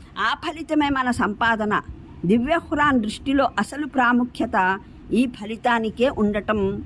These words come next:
మూలాన అది తరచుగా మనం చేసే పనిని చర్య లేక క్రియ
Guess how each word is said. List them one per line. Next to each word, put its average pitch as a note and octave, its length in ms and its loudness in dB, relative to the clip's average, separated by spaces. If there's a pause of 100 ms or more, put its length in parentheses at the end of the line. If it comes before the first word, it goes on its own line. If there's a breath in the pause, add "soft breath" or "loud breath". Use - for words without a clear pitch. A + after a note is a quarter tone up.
మూలాన A3+ 640 2 (300 loud breath)
అది A#3+ 200 0
తరచుగా A#3+ 680 0 (380)
మనం B3+ 220 4
చేసే B3+ 420 0 (100)
పనిని A#3+ 520 2 (140)
చర్య C4 560 2
లేక C4+ 300 -2
క్రియ A3 320 -4